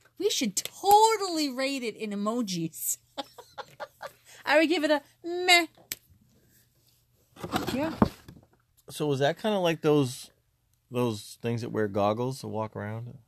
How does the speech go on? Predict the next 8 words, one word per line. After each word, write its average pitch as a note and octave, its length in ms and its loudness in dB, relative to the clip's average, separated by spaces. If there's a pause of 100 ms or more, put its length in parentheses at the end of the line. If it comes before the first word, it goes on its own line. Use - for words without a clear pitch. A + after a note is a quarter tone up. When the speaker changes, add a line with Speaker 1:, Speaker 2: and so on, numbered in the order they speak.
Speaker 2:
but G#2 240 -12
they're G2 180 -8 (220)
emojis? G2 560 -10
What C#3+ 100 -8
are D#3 40 -6
those C3+ 220 -8
things F#2 180 -12
called? F2+ 300 -12